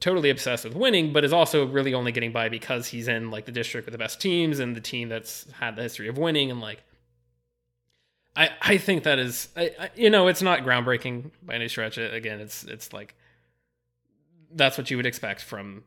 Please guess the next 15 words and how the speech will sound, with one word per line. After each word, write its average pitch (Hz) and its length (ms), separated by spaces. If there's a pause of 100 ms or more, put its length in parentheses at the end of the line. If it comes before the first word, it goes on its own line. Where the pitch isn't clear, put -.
(140)
a 156 60
kid's 113 200
movie 104 180
about 101 180
sports, 190 380
but 143 520 (540)
I 196 120
think 220 240
it 220 100
really 160 280
sells 147 360
it 139 140
in 139 100
a 127 140 (100)
<clears throat> - 0